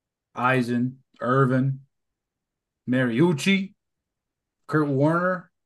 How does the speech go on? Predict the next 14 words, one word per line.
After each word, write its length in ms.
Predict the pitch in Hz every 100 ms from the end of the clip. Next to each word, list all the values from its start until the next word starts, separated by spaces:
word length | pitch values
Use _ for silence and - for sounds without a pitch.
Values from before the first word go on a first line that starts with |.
| _ _ _ _ _ _ _ _ _ -
But 100 | 143
they 120 | 160
do 140 | 160
the 100 | 151
lone 300 | 139 135 127
wolf 260 | 117 107 -
thing, 240 | 90 85 - _ -
Seth, 380 | - 92 - 101
and 80 |
I 80 | 98
think 180 | 104 110
we 80 | 92
stole 360 | - 95
it. 40 | 85